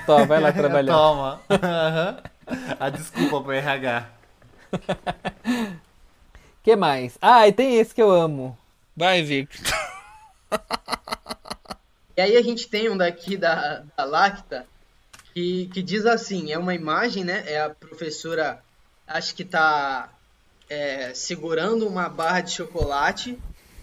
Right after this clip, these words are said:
Speaker 3: e aí o anúncio, em frente a um monte de crianças, e o anúncio diz assim, "As crianças são geralmente vadias, e só
Speaker 1: Hum.
Speaker 3: gostam da escola por causa das aulas de recreio.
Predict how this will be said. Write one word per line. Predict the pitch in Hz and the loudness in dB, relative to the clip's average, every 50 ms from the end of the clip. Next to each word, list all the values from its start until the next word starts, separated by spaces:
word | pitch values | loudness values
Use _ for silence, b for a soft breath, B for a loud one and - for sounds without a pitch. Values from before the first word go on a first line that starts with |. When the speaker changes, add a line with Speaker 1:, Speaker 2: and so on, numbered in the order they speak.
| - - - | -20 -20 -16
Speaker 3:
e | - 160 175 185 | -10 -4 -2 0
aí | 180 180 180 185 190 202 208 220 202 - | 0 0 0 0 0 -2 -2 -4 -4 -6
o | 208 220 226 226 | -2 0 0 0
anúncio, | 214 196 185 185 208 233 233 - - 240 240 233 - - - | 0 0 -2 -4 -4 -6 -6 -8 -8 -8 -8 -8 -10 -10 -10
em | 185 180 | -10 -8
frente | 180 185 208 202 202 | -6 -4 -6 -4 -4
a | 208 | -4
um | 185 | -4
monte | 190 214 202 | -4 -4 -6
de | 208 | -6
crianças, | - - 214 185 175 170 175 202 220 - 262 247 247 - - _ _ _ _ _ _ | -6 -4 -4 -2 -2 -2 -4 -6 -6 -8 -10 -10 -12 -14 -16 _ _ _ _ _ _
e | - 180 196 | -6 -4 -2
o | 196 202 | 0 0
anúncio | 202 196 202 214 202 - | 0 -2 -2 -4 -6 -8
diz | 185 180 180 | -6 -2 2
assim, | 226 226 226 - - 175 151 135 123 - _ _ _ _ _ _ _ _ _ | 2 2 0 -2 -6 -8 -10 -12 -14 -18 _ _ _ _ _ _ _ _ _
"As | - 165 185 185 - | -2 -2 0 -2 -2
crianças | - - 220 190 196 226 262 247 - 269 254 254 - 220 226 - | -4 -2 0 0 0 0 -2 -2 -2 -2 -2 -2 -4 -8 -8 -6
são | - 220 208 202 | -4 -4 -4 -4
geralmente | 185 - 226 254 262 214 190 196 233 226 - 214 | 0 2 4 4 4 2 -2 -4 -4 -4 -6 -4
vadias, | 175 226 226 208 - - 165 165 160 139 135 - - - - _ _ _ - B B B 185 - | -2 -2 -2 -2 -4 -8 -8 -6 -6 -6 -6 -8 -10 -12 -14 _ _ _ -20 B B B -16 -12
e | 170 180 | -8 -8
só | 180 - - 220 | -2 0 2 2
Speaker 1:
Hum. | 185 156 | 2 2
Speaker 3:
gostam | 147 170 196 226 220 - 233 | 2 2 0 0 0 -2 -2
da | 226 208 202 | -2 -2 -4
escola | 202 - - - 185 175 185 202 208 | -6 -8 -6 -2 -2 0 0 0 -2
por | 214 - 214 196 | -4 -6 -6 -4
causa | 208 196 196 190 | -4 -4 -4 -4
das | 202 185 208 190 180 180 - | -4 -2 -2 -2 -2 -2 -2
aulas | 175 175 180 190 196 185 180 | -2 -2 -2 -2 -4 -6 -6
de | 151 190 | -6 -2
recreio. | 208 220 220 214 196 165 156 147 131 123 113 | -2 -2 -2 -2 -4 -6 -6 -6 -8 -12 -16